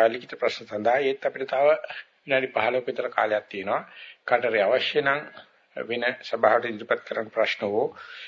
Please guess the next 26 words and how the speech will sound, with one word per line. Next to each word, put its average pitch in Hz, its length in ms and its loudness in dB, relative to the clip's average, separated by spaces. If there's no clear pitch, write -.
අ, 123 100 -6
මම 120 260 0
ඉදිරිපත් 120 400 0
කරපු 120 240 -4
ප්‍රශ්න - 340 -2
ප්‍රකාශන 120 560 0
පිළිබඳව 131 540 0
අපැහැදිලි 123 560 0
තැන්, 131 240 6
අ, 113 80 0
එහෙම 123 220 -4
නැත්නම් 113 380 -2
ඒකේ, 113 300 -4
අ, - 100 -6
දත 113 280 2
යුතු 120 240 -4
දෙයක් 123 240 2
තියෙනවා 127 300 -4
නම්, 180 140 -6
ගුණදොස් 120 380 -6
විවේචන 117 400 -4
තියෙනවා 113 260 -2
නම් 135 60 -6
ඉදිරිපත් 110 340 -6
කරන්නයි 101 340 -2
කියලා 143 280 0